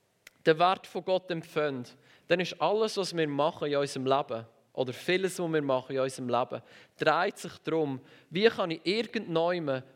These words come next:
durch irgendetwas, was ich mache, durch irgendetwas, was ich tue, Wert bekommen? Wie kann ich schauen, dass ich wertvoll bin? Und das ist nicht gesund.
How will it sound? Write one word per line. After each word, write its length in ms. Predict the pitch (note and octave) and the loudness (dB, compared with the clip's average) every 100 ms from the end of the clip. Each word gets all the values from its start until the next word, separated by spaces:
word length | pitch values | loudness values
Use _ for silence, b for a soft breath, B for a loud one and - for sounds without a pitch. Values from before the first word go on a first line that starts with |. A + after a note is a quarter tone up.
| - | 0
durch 140 | E3+ | 4
irgendetwas, 520 | G#3 F#3 G3 G3 G3 | 4 2 0 0 -4
was 80 | D3+ | -2
ich 80 | C3+ | 0
mache, 540 | C3+ D#3+ G3+ G#3+ G3 - | 4 4 2 -4 -6 -4
durch 120 | E3 | 0
irgendetwas, 560 | F3 F3 F3 F3+ F#3 D3+ | 0 2 0 0 -6 -6
was 80 | |
ich 120 | C3 - - | -6 -6 -4
tue, 420 | G#3 F#3 A#2+ A#2+ - _ b b b b _ | 2 4 2 0 -12 _ b b b b _
Wert 500 | A#2 D3+ E3 - - | 0 2 2 -2 -6
bekommen? 520 | D#3+ D#3+ D3+ C#3 C3 | -6 -4 -2 -2 0
Wie 160 | F#3+ G#3+ | 2 2
kann 240 | A3 F#3+ | 2 0
ich 180 | F3+ E3 | -2 -2
schauen, 500 | E3+ F#3+ F#3 B2+ B2+ B B B | 2 2 2 0 -2 B B B
dass 160 | D3 - | -6 -2
ich 120 | C#3+ | 0
wertvoll 560 | C3 C#3+ - - C3 A#2+ | 2 2 -2 -6 -4 -4
bin? 260 | B2 B2 A#2 - _ _ _ B B B B _ _ _ _ _ _ _ _ _ _ - B B B - | -4 -4 -6 -18 _ _ _ B B B B _ _ _ _ _ _ _ _ _ _ -20 B B B -4
Und 100 | D3 | -2
das 120 | E3 | -2
ist 40 | |
nicht 100 | E3+ | -4
gesund. 460 | - F#3+ - B2+ | -4 -2 -2 -8